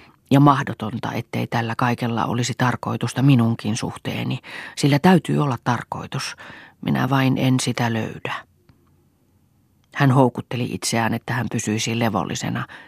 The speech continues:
ja hätääntymättä. Muuten hän huohottaisi pelosta ja tuskasta.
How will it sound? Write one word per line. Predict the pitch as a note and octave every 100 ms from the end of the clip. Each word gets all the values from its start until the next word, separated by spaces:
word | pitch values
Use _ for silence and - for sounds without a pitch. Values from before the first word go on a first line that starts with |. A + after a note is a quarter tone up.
| -
ja | C3
hätääntymättä. | B2 B2 G#2+ - - B2+ C#3 - - - - - - _ _ _ -
Muuten | D3+ D#3+ - G#2
hän | A2+ A2 A#2+
huohottaisi | C3+ F2 F#2+ _ - - A#2 -
pelosta | G2+ F#2 - - -
ja | -
tuskasta. | - - - - -